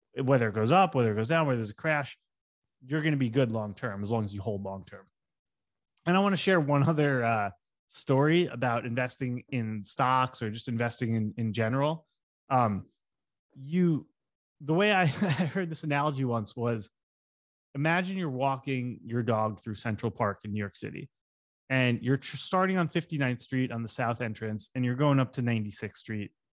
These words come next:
towards the reservoir. Now your dog, you're gonna try to walk north, and your dog is constantly gonna try to jerk you down south. So you go up, and then he pulls you down a little bit, and then you go up a little bit more, and then your dog pulls you back down,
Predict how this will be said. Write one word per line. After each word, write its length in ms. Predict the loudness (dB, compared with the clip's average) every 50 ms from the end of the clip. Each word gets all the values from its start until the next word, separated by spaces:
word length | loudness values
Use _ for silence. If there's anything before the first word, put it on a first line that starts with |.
| _
towards 220 | -6 -4 -4 -4 -4
the 100 | -4 -2
reservoir. 560 | 0 0 0 -2 -4 -6 -10 -10 -10 -12 -14 _ _ _ _ _ _ _ _ _ _ 0
Now 100 | 2 4
your 220 | 6 6 6 4
dog, 300 | 4 4 4 6 4 4
you're 140 | 2 0 0
gonna 140 | 0 -2 -2
try 220 | -2 0 2 2
to 80 | 2 2
walk 300 | 2 2 0 -2 -2 -4
north, 340 | -2 -2 0 -2 -2 -4 -6
and 120 | -6 -4 -4
your 100 | -4 -2
dog 340 | 0 2 2 2 2 0
is 120 | -2 -4 -6
constantly 440 | -6 -6 -4 -4 -4 -4 -4 -4 -4
gonna 140 | -4 -4
try 180 | -6 -6 -6 -6
to 160 | -6 -8 -10 -14 -14 _ _ _ -4
jerk 320 | 0 0 0 0 0 0
you 100 | 0 2
down 380 | 2 2 2 2 2 0 -2 -2
south. 300 | -4 -6 -6 -6 -8 -12
So 180 | -12 -6 -4 -2
you 140 | -2 -2 0
go 320 | 2 2 2 2 2 2 2
up, 240 | 2 2 2 0 -6 _ -6
and 120 | -4 -2
then 120 | 0 0 0
he 60 | 0
pulls 220 | 0 0 -2 0
you 80 | 0 -2
down 180 | -4 -4 -4 -6
a 20 |
little 140 | -8 -10 -10
bit, 160 | -12 -12 -10
and 80 | -8 -4
then 80 | -4
you 80 | -2 -2
go 160 | -2 -2 0
up 200 | -2 -2 -4 -6 _ _ -10
a 40 | -4
little 140 | -2 -2 -2
bit 120 | -2 -2
more, 240 | 0 2 4 4 4
and 100 | 4 4
then 80 | 4 2
your 80 | 2
dog 280 | 2 2 0 0 0 -2
pulls 200 | -4 -4 -2 -2
you 60 | -4
back 240 | -6 -8 -8 -10 -12
down, 120 | -14 -14